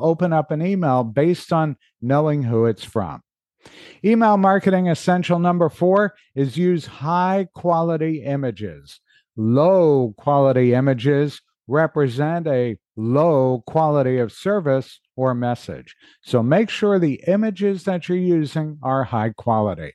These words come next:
Email marketing essential number five, do not use all caps in your subject line. Don't use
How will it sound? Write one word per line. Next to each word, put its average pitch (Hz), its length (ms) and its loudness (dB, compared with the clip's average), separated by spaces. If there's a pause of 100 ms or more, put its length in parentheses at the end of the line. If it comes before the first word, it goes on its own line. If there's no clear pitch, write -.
(1200)
Email 151 280 2
marketing 151 520 2
essential 147 500 -2
number 151 300 0
five, 147 480 -2 (440)
do 165 240 0
not 160 560 0
use 127 640 0 (240)
all 156 300 0
caps - 560 -4
in 160 140 -2
your 170 180 -2
subject 180 560 -2
line. 104 420 -4 (500)
Don't 175 400 0
use 170 600 0